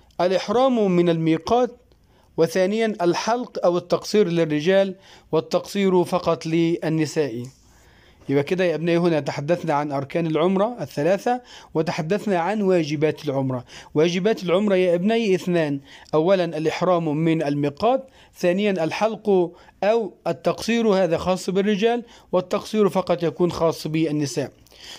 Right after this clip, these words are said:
حكم من ترك شيئا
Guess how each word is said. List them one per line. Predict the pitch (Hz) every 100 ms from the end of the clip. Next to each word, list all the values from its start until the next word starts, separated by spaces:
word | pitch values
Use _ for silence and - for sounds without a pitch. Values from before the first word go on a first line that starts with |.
| -
حكم | - 294 - 254 247
من | 226 220 214 208
ترك | 240 254 247 233 214
شيئا | 202 240 269 240 190 165 147